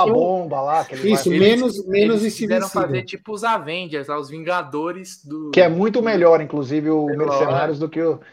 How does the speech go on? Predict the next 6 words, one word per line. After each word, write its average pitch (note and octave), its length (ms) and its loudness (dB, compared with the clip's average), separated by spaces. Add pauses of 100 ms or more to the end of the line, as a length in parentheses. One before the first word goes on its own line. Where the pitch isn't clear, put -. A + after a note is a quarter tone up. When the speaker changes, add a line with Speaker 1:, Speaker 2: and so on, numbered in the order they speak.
(160)
Speaker 2:
que - 100 -14
é - 40 -6
mais D3+ 240 2
legal. C#3 560 4 (440)
Speaker 3:
Porra, C#3 360 -2
mano. G2+ 340 -16